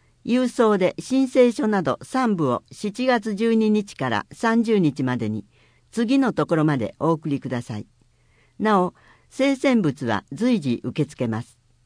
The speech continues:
和歌山市以外の県内事業者については、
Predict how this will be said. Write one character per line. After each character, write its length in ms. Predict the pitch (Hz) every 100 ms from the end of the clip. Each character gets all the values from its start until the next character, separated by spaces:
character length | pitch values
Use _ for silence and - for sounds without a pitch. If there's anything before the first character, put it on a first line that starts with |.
| _ _ _ _ _ _ _ _ _ _ _ _ _ -
和 140 | 202
歌 120 | 208
山 280 | 262 262 262
市 240 | 262 180 147
以 40 |
外 220 | 151 127
の 200 | 107 - -
県 240 | - 262 226
内 240 | 156 127
事 100 | 123
業 220 | 156 180
者 160 | - 127
に 120 | 117
つ 120 | -
い 100 | 127
て 100 | 110
は、 180 | 104 98